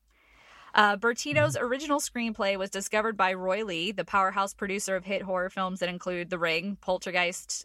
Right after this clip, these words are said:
Speaker 1: uh, twenty fifteen, Blair Witch, and It twenty seventeen. Um,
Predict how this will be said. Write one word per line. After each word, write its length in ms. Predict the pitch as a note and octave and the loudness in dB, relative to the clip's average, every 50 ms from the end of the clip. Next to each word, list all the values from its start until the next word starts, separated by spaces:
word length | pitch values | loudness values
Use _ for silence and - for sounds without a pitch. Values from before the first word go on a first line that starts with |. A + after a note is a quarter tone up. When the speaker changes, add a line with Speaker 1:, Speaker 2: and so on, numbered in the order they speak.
| _ - - | _ 0 2
Speaker 1:
uh, 320 | F#3+ F#3 F3 E3+ E3 E3 | 2 4 4 2 0 -2
twenty 200 | - - G3 F3+ F#3 | -4 -4 -4 -4 0
fifteen, 500 | F#3 F#3 F3+ - F3+ F3+ F3 F3 F3+ F3 | -2 -2 -2 -2 -6 -4 -4 -4 -6 -4
Blair 260 | F3 F3+ F3 F#3 F3+ | -2 -2 0 0 0
Witch, 360 | F3 F3+ F3 F3 - - - - | 0 0 -2 -2 -2 -6 -6 -4
and 460 | - F3 E3+ E3+ E3 E3 E3+ D#3 - - - | -2 -2 -2 -2 -2 -4 -6 -8 -8 0 2
It 180 | E3+ E3+ - _ - | 2 2 2 _ -10
twenty 220 | - F#3 F3 F3 | -8 -6 -6 -4
seventeen. 580 | - F3 F3 F3 - - F3+ F#3 F#3 F#3 G3+ - _ - - - - - - - - - - - | -2 -4 -4 -4 -4 -8 -8 -8 -6 -6 -8 -8 _ -18 -20 -20 -20 -20 -20 -20 -20 -12 0 2
Um, 600 | G3 G3 F#3 F3+ F3 E3+ E3 D#3+ D#3+ D#3+ E3+ | 4 4 4 4 2 0 -2 -4 -6 -10 -12